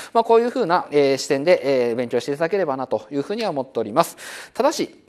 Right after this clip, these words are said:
完璧主義になりすぎないというのも大事でして、はい、えー、合格点のところもね、えー、少し、えー、コメントを入れさせて、入れさせていただきたいと思いますが、えー、この合格点ですが、現状の論文試験、特に予備試験ですが、合格ラインはというと、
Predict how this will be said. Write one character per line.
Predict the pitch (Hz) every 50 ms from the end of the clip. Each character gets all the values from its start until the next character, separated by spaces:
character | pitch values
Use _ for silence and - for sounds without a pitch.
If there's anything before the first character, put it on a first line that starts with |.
| _ _ _ _
完 | - - 285 330 311 -
璧 | 330 - - 330
主 | - -
義 | 320 320 254 208
に | 214 240 226 - - - 98
な | 120 151
り | 175 196
す | 196 - 214
ぎ | 240 247
な | 226 180
い | -
と | - - 202
い |
う |
の | 180
も | 139 117
大 | 107 101 101 95
事 | 90 92
で | 85
し | -
て、 | - - - - _ _ _ _ _
は | -
い、 | 175 - - -
え | 156 156 151 143
ー、 | 131
合 | 120 190 226
格 | 233 277 262 - 262
点 | - 135 - - -
の | 139 156
と | - 143
こ | - 165
ろ | 160 147
も | 107
ね、 | 131 135 - -
え | - 131
ー、 | 127 - -
少 | 147
し、 | 127 - 180 - - -
え | -
ー、 | 135 135 131 123
コ | - 131
メ | 127
ン | 120
ト | 120 117
を |
入 | 113 113
れ |
さ | 107 117 113
せ | - - -
て、 | 110 - - 160 - -
入 | 123 127
れ | 123
さ | - 120
せ | -
て | -
い | 120
た | 127
だ | 117 117
き | -
た | - 113
い | 147
と | 226
思 | 208 165 147
い | 147
ま | 139 135
す | -
が、 | 135 156 160 - - - - - -
え | 170 165
ー、 |
こ | 165 202
の | 202 180
合 | 190 247 285
格 | - 330 - 349 330
点 | 330 247 185
で | 151
す | 135 - 120
が、 | 139 156 139 - - - - - _ _ 139
現 | 127 208 247 285 294
状 | 277 285 277 277 269
の | 269 269 226 - - _ _ _ _ _ _ _ _ _ _ _ _ _ -
論 | 147 190 240 240
文 | 226 233 226
試 | 226 -
験、 | 170 131 131
特 | - 226 202 160
に | 165 139
予 | 143
備 | 175 226
試 | 240 -
験 | - 180 123
で | 101 -
す | -
が、 | 110 110 - - _ _ _ _ _ -
合 | 117 151 208 247
格 | - 269 254 - 262
ラ | 277 269
イ | 254 165
ン | 139
は | 143 143
と | - 135
い | 113 107
う | 98 107
と、 | 147 160 165 -